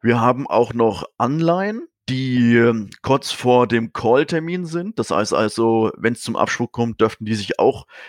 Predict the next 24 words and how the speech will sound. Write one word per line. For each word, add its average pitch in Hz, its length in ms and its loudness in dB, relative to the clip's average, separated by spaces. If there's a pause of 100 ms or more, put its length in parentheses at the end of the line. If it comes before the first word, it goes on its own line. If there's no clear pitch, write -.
(140)
weniger 143 500 2
bewegen. 151 580 0 (840)
Und 160 340 0
wir 123 160 4
haben 135 840 2 (300)
auch 110 380 2
noch, 113 320 -2 (240)
äh, 113 260 4
Investments, 123 640 -2
die 113 80 -8
nicht 120 180 -4
korreliert 113 440 0
sind, - 340 -10
wie 107 80 -4
zum 104 160 -10
Beispiel 107 720 0
Barry 98 320 0
Gold 123 480 2
als - 300 -10
Goldmine 123 640 0 (440)
oder, 110 760 2
ähm, 104 240 -4
Flow 123 200 2
Traders. - 580 -2